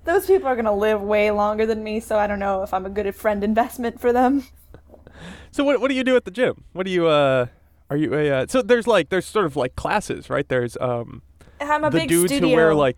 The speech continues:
Speaker 2: tiny little shirts.
Speaker 1: Yes.
Speaker 2: You just, and you've got, uh, sort of the, there's the, the lady who, well, not just lady. There's the, I think it's gender neutral, actually, who, like, gets on the treadmill for ten minutes and then leaves.
Speaker 1: Yeah.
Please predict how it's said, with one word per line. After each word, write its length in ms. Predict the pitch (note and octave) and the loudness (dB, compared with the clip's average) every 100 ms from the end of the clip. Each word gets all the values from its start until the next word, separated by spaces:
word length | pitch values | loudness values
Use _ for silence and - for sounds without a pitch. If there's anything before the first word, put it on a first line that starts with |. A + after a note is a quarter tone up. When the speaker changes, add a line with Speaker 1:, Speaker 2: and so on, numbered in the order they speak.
| - | -6
Speaker 2:
tiny 300 | - D#3 E3 | -4 -2 0
little 180 | D3+ C#3 | 0 -2
shirts. 520 | - A#2 C#3+ - - - | -4 -6 -6 -10 -20 -10
Speaker 1:
Yes. 600 | A#3+ A3 G3+ - - - - | -4 -4 -4 -8 -12 -14 -12
Speaker 2:
You 100 | C#3+ | -10
just, 220 | - - _ - _ - - - - - - - - _ _ _ _ _ _ _ _ - | -10 -16 _ -20 _ -20 -20 -20 -20 -20 -20 -20 -20 _ _ _ _ _ _ _ _ -6
and 140 | D#3+ | -2
you've 120 | D3+ - | -2 0
got, 260 | D3 C3+ C#3 | 2 2 2
uh, 600 | C3+ B2+ B2 B2 A#2+ - _ - - _ _ | 2 4 2 2 0 -4 _ -20 -20 _ _
sort 260 | - F3+ D3+ | -4 -2 0
of 60 | |
the, 560 | C#3+ C#3 C3 B2+ B2 B2 - - - - - | 2 4 4 4 2 0 -8 -20 -20 -10 -2
there's 200 | D#3 C#3 | -2 2
the, 280 | E3 C#3+ C3+ | 2 2 2
the 140 | D3 | 0
lady 360 | D#3+ F3 F3 E3+ | 2 2 2 0
who, 480 | E3 D3+ C#3+ C#3 - | 0 0 2 -2 0
well, 180 | A#3+ A3 | 0 0
not 200 | D4 A4 | 0 -2
just 200 | D#3+ - | -2 -2
lady. 220 | A2+ A2+ | -2 -2
There's 240 | D#3 F#3 - | 0 -2 -4
the, 220 | E3 D#3 | -8 -6
I 120 | - | -4
think 240 | A3 B3+ G3 | -4 -4 -4
it's 120 | C#3 | -6
gender 260 | E3 C#3+ B2+ | -4 -2 -2
neutral, 320 | C3+ - B2 | -4 -4 -2
actually, 440 | B2 - B2 A#2+ | -2 -2 -2 -2
who, 180 | B2 D3+ | -4 -4
like, 300 | C#3 B2+ B2 - | -2 -2 -2 -6
gets 180 | D#3+ D#3 | -6 -2
on 100 | D3 | -4
the 60 | C#3 | -2
treadmill 340 | D3 C3+ C#3+ | -2 -2 -4
for 120 | C#3+ | -6
ten 200 | C3 C#3+ | -6 -4
minutes 280 | D3 D#3 D#3 | -2 -4 -4
and 120 | - | -4
then 100 | B2+ | -4
leaves. 360 | B2+ C3 D3+ - | -2 -4 -4 -6
Speaker 1:
Yeah. 240 | D4+ F4 | -4 -4